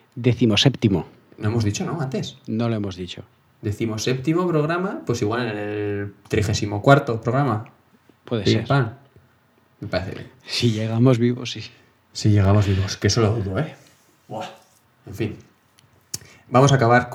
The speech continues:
Speaker 2: eh, por todo lo alto con Twist and Shout. Todo el mundo ha caído. O sea, bah, eso fue est-, otro, otra escabechina. Eh,
Speaker 1: Yo no, yo no.
Speaker 2: ¿Tú sabías que era una versión?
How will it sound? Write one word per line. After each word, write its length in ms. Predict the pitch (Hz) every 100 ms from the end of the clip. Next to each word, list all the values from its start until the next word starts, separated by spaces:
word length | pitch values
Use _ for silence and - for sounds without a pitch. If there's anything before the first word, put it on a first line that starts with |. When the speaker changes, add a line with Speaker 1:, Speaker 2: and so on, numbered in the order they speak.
| -
Speaker 2:
eh, 160 | 104 95
por 140 | 98
todo 180 | 104 107
lo 80 | 104
alto 300 | 110 151 156 _ -
con 380 | 120 117 104
Twist 360 | - 131 135 - -
and 160 | 101
Shout. 380 | - 110 135 - - _ _ -
Todo 160 | 127
el 60 | 101
mundo 200 | 101 95
ha 40 |
caído. 320 | 92 87 120 139 - _
O 40 | -
sea, 280 | - 101 - _ -
bah, 320 | 101 107 - _ -
eso 220 | 107 110
fue 200 | 101 104
est-, 200 | 92 -
otro, 280 | 104 - 107
otra 180 | 101 95
escabechina. 640 | - 95 95 - 110 131 - _ - _ _ _ -
Eh, 120 | 113 110
Speaker 1:
Yo 100 | 143
no, 180 | 113 92 _ _ _ _ -
yo 180 | 123 110
no. 160 | 98 _ _ _ _ 117 120
Speaker 2:
¿Tú 100 | 131
sabías 240 | 139 151
que 60 | 156
era 60 |
una 60 | 143
versión? 300 | 147 -